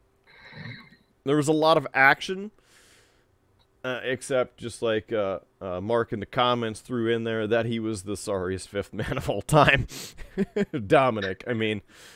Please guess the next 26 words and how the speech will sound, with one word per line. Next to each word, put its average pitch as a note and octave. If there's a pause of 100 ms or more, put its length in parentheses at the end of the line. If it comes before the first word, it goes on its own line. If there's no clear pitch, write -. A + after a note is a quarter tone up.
(800)
you F#3
know F3
me, E3+
I've C#3+
mentioned D3
this C#3
before F#3+
on F3+
the F3
show. E3
I've C#3
not, -
not C3+
been C3+
a B2
huge A#2
fan A#2+
of G#2+
Dominic A2+
Mysterio, A2+ (100)
uh, F#2+
living G2+
up G2+
to F#2+
his F2+
namesake G#2+